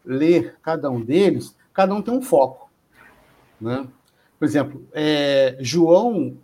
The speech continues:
e Mateus, eles eram testemunhas oculares daquela, daquele momento. Marcos, através de Pedro, né? E Lucas, posteriormente, descrevendo, né,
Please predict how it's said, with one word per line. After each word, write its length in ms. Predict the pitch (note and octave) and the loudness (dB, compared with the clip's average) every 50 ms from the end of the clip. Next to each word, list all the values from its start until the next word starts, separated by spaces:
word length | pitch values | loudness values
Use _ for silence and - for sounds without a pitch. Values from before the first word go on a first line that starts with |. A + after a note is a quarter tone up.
| _ _ _ - | _ _ _ -12
e 160 | C3+ C3+ C3 | -10 -6 -4
Mateus, 880 | B2+ B2+ B2 B2 - - D#3 F3 G#3 G#3 E3+ C3+ B2 A#2 - - - | -4 -4 -4 -6 -6 -2 0 0 0 0 -2 -2 -4 -6 -8 -14 -14
eles 340 | A#2 C3+ C#3 D3 D3+ - - C#3+ | -14 -12 -10 -10 -12 -8 -2 0
eram 260 | C#3 C3+ C#3+ D3 D3 | 2 2 2 0 -2
testemunhas 720 | D3+ E3 D#3+ - - E3 D3 D3 C#3+ D3 D#3 E3+ E3+ D3 D#3 | -6 -8 -10 -4 -2 -2 0 0 0 2 2 2 0 0 -2
oculares 600 | D3+ D3+ - F#3+ E3 C#3+ C#3+ D3 D3 D3+ D3 D3 | -6 -4 -2 -2 0 2 2 0 0 -2 -4 -4
daquela, 600 | D#3+ D#3+ D#3 - D3 C#3+ C#3 D3 D3+ D3+ D3+ - _ _ _ _ _ _ _ B2 | -6 -6 -6 -6 -6 -4 -4 -4 -4 -6 -8 -14 _ _ _ _ _ _ _ -6
daquele 360 | B2 C3+ C3 - C#3 C3+ C3 | -6 -6 -4 -6 -8 -6 -4
momento. 500 | D3 D#3+ E3 D3+ B2+ A2+ A2+ A2 - _ _ - | -4 -4 -2 -2 -4 -4 -4 -6 -8 _ _ -10
Marcos, 680 | B2 D3 D#3+ F#3 G#3 G#3 - _ A#3+ A3 - - - - | -4 0 0 0 0 -2 -6 _ -10 -10 -10 -12 -10 -8
através 500 | E3 E3 E3+ F#3 F3 D#3 E3 E3 E3 - | -8 -6 -4 -4 -2 -2 -2 -4 -4 -6
de 80 | - | -12
Pedro, 480 | F#3+ - - F3 D#3+ C#3+ B2+ B2+ A#2 - - - _ _ | -16 -12 -8 -6 -6 -6 -6 -10 -14 -18 -20 -20 _ _
né? 260 | A#2 B2 C3+ C#3 C3 _ _ _ _ _ _ _ | -12 -10 -10 -12 -12 _ _ _ _ _ _ _
E 80 | A#3 B3 | -4 -2
Lucas, 420 | A#3+ B3 B3 B3 B3 C4+ B3+ - | 0 0 0 0 -2 -4 -8 -8
posteriormente, 920 | - - C#4+ C4 B3+ - C4 B3 A#3+ B3+ A#3+ A#3+ B3 A3 G#3+ G#3+ - A#3+ | -6 -6 -4 -4 -4 -4 -4 -2 0 0 0 -2 -4 -6 -8 -8 -10 -12
descrevendo, 760 | A#3 - - - - C4+ B3+ G#3+ F3 G3 G3 G3 G3+ G#3+ G#3 - _ _ | -14 -14 -18 -8 -4 -4 -4 -2 -4 -6 -6 -6 -8 -10 -12 -16 _ _
né, 380 | - D3 D#3 F3 G3 G3 G3 | -8 -6 -4 -4 -6 -6 -10